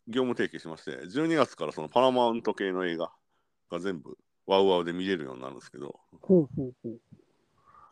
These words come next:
Speaker 1: なんで、また、あの、そういった配信系の、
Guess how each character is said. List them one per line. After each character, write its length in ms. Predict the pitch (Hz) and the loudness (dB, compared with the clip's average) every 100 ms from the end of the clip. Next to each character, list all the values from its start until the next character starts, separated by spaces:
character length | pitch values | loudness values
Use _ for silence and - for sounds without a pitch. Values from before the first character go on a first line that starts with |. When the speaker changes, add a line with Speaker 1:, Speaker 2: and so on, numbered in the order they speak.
| _ | _
Speaker 1:
な 100 | 117 | 2
ん 60 | 95 | 4
で、 160 | 80 76 | 2 4
ま 140 | 113 | 4
た、 160 | 156 143 | 6 6
あ 60 | |
の、 160 | 135 123 | 4 2
そ 160 | 139 131 | 4 4
う 40 | |
い 40 | |
っ 20 | 127 | 4
た 120 | 120 | 4
配 260 | 147 160 | 4 2
信 340 | 160 151 147 147 | 0 -2 -2 -2
系 240 | 139 127 | 0 0
の、 380 | 120 113 110 104 | 0 -2 -4 -8